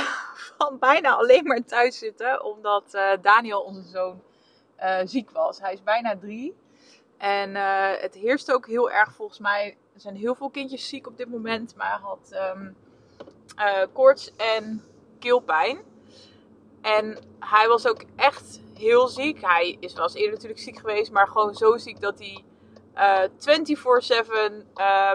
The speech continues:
bij ons het liefst wilde zijn. Hij had ook koorts. Dus hij was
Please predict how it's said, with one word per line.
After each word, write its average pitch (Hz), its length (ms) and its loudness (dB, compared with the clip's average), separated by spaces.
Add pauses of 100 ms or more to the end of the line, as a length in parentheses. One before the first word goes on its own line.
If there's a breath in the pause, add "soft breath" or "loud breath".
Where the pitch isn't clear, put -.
(180)
bij 202 380 6
ons 220 440 -2
het 190 140 -10
liefst 208 220 -14
wilde 196 240 -4
zijn. 190 380 0 (360)
Hij 202 120 0
had 190 160 0
ook 190 180 -8
koorts. 214 340 4
Dus 196 100 -14
hij 202 80 -4
was 202 240 -2